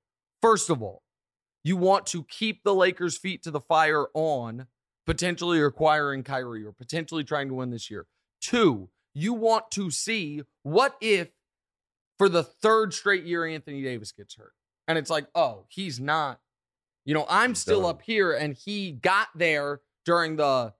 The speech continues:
Speaker 1: championship run and is never," okay, you want that information. Three, I like Darvin Ham. There's a chance, though, Darvin Ham's a disaster. Who knows? Never, you, you, all of these things to get information. Four, you want,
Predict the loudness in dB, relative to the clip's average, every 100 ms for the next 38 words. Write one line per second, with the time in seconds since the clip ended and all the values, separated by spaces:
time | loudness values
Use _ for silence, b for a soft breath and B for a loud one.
0 | _ 0 0 2 -2 -4 -6 -4 -2 -4
1 | -4 -2 0 2 0 -2 -8 -8 -2 -2
2 | 0 -2 -4 -8 -12 -14 -18 -20 _ _
3 | -2 4 4 4 -2 _ _ _ 0 2
4 | 0 0 -2 -4 -6 -10 -12 -16 _ _
5 | _ _ _ _ _ 4 4 2 -2 0
6 | 0 0 0 2 0 0 -4 -4 -4 -8
7 | -20 _ -10 -6 -2 -2 0 0 0 -6
8 | -8 -4 0 -2 -2 -4 -4 -6 -8 -8
9 | _ -8 -6 -6 _ _ _ _ 4 6
10 | 8 4 2 -4 -2 -2 -2 -2 -4 -4
11 | -4 -4 -4 -8 -20 _ _ _ _ _
12 | _ 6 6 4 -4 _ _ _ _ _
13 | _ _ _ -6 -4 -2 0 2 2